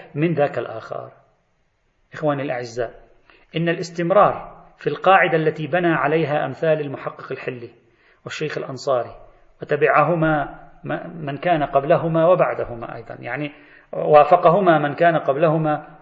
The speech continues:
وبعض ممن جاء بعد الشيخ الأنصاري أيضًا، هذا يمكنه أن يعبد أمامنا الطريق لأساليب جديدة في حل تعارض النصوص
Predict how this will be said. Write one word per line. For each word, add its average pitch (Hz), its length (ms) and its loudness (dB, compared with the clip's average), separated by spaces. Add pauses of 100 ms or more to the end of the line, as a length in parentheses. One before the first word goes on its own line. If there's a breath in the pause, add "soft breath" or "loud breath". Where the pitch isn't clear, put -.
(180)
وبعض 175 380 6
ممن 147 320 -2
جاء 139 260 2
بعد 143 220 2
الشيخ 127 280 -8
الأنصاري 123 440 -8
أيضًا، 123 220 -12 (340 soft breath)
هذا 165 240 2
يمكنه 139 580 -4
أن 131 40 -14
يعبد 127 540 0
أمامنا 135 520 -4
الطريق 131 680 -6 (360 soft breath)
لأساليب 147 540 -8
جديدة 143 420 -6
في 135 140 -8
حل 139 280 -6
تعارض 131 460 -2
النصوص 127 720 -10